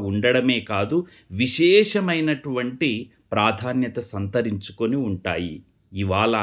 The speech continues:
మనం అలాంటి ఒక విశిష్టమైన, ప్రత్యేకమైన దేవాలయానికి వెళ్తున్నాము. మీరు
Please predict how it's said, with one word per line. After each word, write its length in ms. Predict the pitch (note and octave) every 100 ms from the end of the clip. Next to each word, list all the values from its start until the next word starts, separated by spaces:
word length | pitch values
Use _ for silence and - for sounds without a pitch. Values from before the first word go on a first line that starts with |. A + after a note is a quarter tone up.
| G2 - - -
మనం 240 | G2+ G#2+ -
అలాంటి 460 | G2 G2 A2+ C#3 D3+ B2+
ఒక 140 | - G2+ F2
విశిష్టమైన, 720 | F#2 C#3+ - - C#3 C3 B2+ C3+ -
ప్రత్యేకమైన 840 | G2 - - C3+ C3+ A#2 A2 G#2+ F2+ E2+
దేవాలయానికి 880 | F2+ G#2 A2 G#2+ G2+ F#2 F#2 F2+ C#3
వెళ్తున్నాము. 760 | G2+ F#2 F#2 F2 F2 E2 F#2 D#2+ - - -
మీరు 220 | A2 B2+